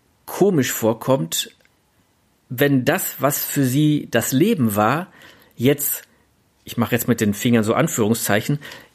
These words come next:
Industriekultur ist. Und ich kenn, weiß auch von Leuten, die im Stahlwerk, äh, oder im Hochofen, am Hochofen gearbeitet haben,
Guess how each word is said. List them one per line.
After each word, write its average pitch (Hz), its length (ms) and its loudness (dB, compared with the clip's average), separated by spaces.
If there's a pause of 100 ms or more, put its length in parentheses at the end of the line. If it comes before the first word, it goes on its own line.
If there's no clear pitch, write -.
(140)
Industriekultur 135 1160 0
ist. - 300 -8 (440)
Und - 380 0
ich - 320 -10 (580)
kenn, 127 320 -4
weiß 139 220 0
auch 135 80 -4
von 120 180 2
Leuten, 127 380 2
die 127 80 2
im 120 80 2
Stahlwerk, 123 720 0
äh, - 320 -8 (360)
oder 117 120 -8
im 107 80 -4
Hochofen, 120 680 -2 (580)
am 123 260 0
Hochofen 113 580 0
gearbeitet 120 640 -2
haben, 120 320 0